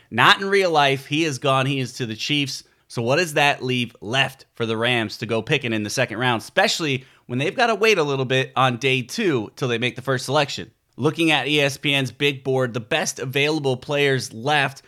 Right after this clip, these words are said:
start with Xavier McKinney, safety out of Alabama. You see a couple running backs up on that list near the top, DeAndre Swift, J K Dobbins in the top five remaining.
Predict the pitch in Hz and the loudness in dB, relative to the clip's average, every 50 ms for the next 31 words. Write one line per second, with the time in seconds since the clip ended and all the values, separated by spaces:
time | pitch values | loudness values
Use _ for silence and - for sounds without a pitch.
0 | _ _ - - - - 151 160 180 - - 143 135 135 131 131 - _ _ - | _ _ -16 -6 0 4 6 6 6 4 2 -2 -2 -2 -2 -4 -10 _ _ 0
1 | 135 131 120 143 139 147 147 151 147 135 123 127 120 - - 165 156 143 139 131 | 0 2 4 4 2 2 2 2 2 2 2 0 -2 -2 -2 0 0 2 0 0
2 | 127 - - - - - 160 160 170 185 - - 139 135 127 - - 131 131 127 | -2 -4 -4 -4 -2 0 0 0 0 -2 -4 -6 -6 -6 -4 0 2 4 4 4
3 | 117 - - 127 135 131 123 113 120 135 139 143 139 143 139 143 139 135 - _ | 2 0 0 0 0 0 0 0 0 0 2 2 2 2 2 0 -2 -4 -12 _
4 | _ - - 107 - 156 156 143 131 143 - 113 127 120 107 120 127 143 147 151 | _ -10 -8 -4 -2 0 0 0 2 2 0 0 0 -2 0 2 2 4 4 4
5 | 143 143 135 139 143 - - 139 127 - 135 135 131 135 135 127 127 - - 123 | 4 4 4 2 2 0 -4 -4 -2 0 0 2 2 2 2 0 0 -2 -4 -2
6 | 131 135 131 131 - - 135 139 135 127 120 117 - - 151 131 135 - - 127 | -2 0 0 -2 -2 -2 -2 -2 -2 -2 -2 -4 -2 0 2 2 2 2 0 0
7 | 127 127 127 117 117 113 104 107 - - - - 135 151 139 139 135 139 - - | 0 0 0 0 -2 -4 -4 -4 -4 -6 -6 -2 0 2 2 2 0 -4 -10 -14
8 | 127 117 127 139 131 131 - 156 123 113 107 110 135 123 127 135 123 127 123 127 | -8 -2 0 0 0 0 0 0 -2 -2 -2 0 0 2 2 2 0 -2 -4 -6
9 | 123 - - 120 120 117 113 - - 143 127 117 - _ - 123 123 127 131 127 | -8 -6 -6 -4 -4 -4 -4 -4 -2 0 0 0 -2 _ 0 2 2 2 0 -2
10 | 123 127 123 127 131 131 127 127 127 127 127 | -2 -2 0 0 2 2 2 2 0 0 -2